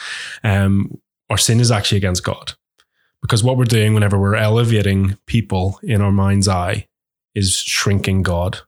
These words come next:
uh, into something small and, and meaningless and worthless in our,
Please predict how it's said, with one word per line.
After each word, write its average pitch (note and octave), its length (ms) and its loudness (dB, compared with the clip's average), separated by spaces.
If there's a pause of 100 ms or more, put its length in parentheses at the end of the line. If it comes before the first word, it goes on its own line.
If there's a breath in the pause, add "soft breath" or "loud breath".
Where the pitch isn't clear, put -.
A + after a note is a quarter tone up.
(720)
uh, F#2+ 360 -2
into G2 240 2
something F#2+ 400 0
small F2+ 640 -2
and, G2 400 0
and - 260 -2 (160)
meaningless C3+ 760 0 (340)
and G2 360 0
worthless G#2+ 440 0
in A2 180 0
our, F#2+ 320 -2